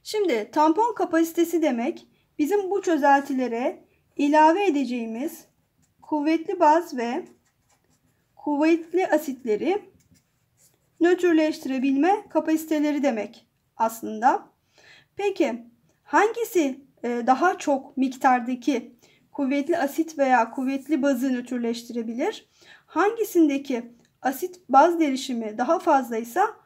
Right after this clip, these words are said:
o daha çok kuvvetli asit veya kuvvetli bazı nötrleştirebilir. Birinci çözeltide sıfır yüz molar baz ve sıfır iki yüz molar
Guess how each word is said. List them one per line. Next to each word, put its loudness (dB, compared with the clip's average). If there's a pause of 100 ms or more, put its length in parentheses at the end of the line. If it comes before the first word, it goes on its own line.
(260)
o 6
daha 2
çok -2 (420)
kuvvetli -4
asit -4
veya 4
kuvvetli -4
bazı 0
nötrleştirebilir. -2 (300)
Birinci 4
çözeltide 4
sıfır -2
yüz 4
molar 4 (260)
baz 6
ve -2
sıfır -10
iki 0
yüz 0
molar 2